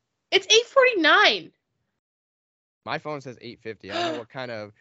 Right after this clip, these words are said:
Speaker 2: janky
Speaker 1: <laughs>
Speaker 2: fucking clocks you've got in Florida.
Speaker 1: No, it's my computer. My phone says eight fifty, and then my Alexa over there says eight fifty. Um,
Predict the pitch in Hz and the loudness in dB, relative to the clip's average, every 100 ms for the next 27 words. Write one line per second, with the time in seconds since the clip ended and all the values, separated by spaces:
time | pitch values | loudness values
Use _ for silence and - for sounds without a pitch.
0 | _ 135 123 135 156 294 294 135 160 143 | _ -20 -14 -4 -2 0 -2 -2 -2 -4
1 | - 131 - 131 123 - 123 - 113 87 | -8 -14 -10 -6 -6 -8 -16 -10 -10 -10
2 | 104 _ 101 101 95 113 - - _ _ | -14 _ -12 -10 -12 -16 -20 -20 _ _
3 | _ _ 269 311 349 349 320 339 285 - | _ _ 2 6 8 6 4 2 -2 -4
4 | 330 302 240 247 247 277 330 330 247 220 | 0 0 2 -2 -2 -4 -4 -6 -6 -6
5 | 208 233 233 185 190 202 - 214 214 208 | -4 -6 -6 -8 -8 -10 -6 -2 0 0
6 | 196 170 214 214 254 - - 196 196 190 | 0 -2 -2 2 0 0 -6 -4 -4 -2
7 | 190 202 - 214 190 190 214 202 - 196 | -2 -4 -4 0 0 -2 -4 -4 0 -2
8 | - 113 175 - _ _ _ _ _ 220 | -2 -8 -10 -12 _ _ _ _ _ 4
9 | 214 196 185 185 220 | 6 6 4 -2 -8